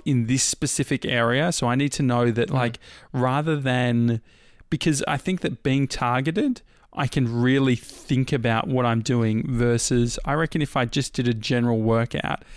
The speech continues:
Speaker 1: the first thing to hurt would be my back <laughs> versus
Speaker 2: Yeah.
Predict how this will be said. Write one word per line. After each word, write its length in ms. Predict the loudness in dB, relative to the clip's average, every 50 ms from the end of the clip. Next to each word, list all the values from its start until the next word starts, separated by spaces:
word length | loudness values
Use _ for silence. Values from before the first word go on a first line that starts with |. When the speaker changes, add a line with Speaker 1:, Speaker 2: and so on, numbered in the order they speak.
| -20 -20 -10 -6
Speaker 1:
the 80 | -4 -4
first 420 | -2 2 2 4 4 4 2 0
thing 300 | 0 2 2 4 2 2
to 180 | 0 0 0 -2
hurt 300 | 0 0 0 0 2 2
would 180 | 0 -2 -2 0
be 100 | 0 0
my 160 | 2 0 0
back 460 | 0 -2 -2 -2 -4 -6 -6 -6 -6 -6 -6 -10
<laughs> 140 | -16 -8 -4
versus 500 | -2 -2 -2 0 0 0 0 0 0 -2
Speaker 2:
Yeah. 60 | -6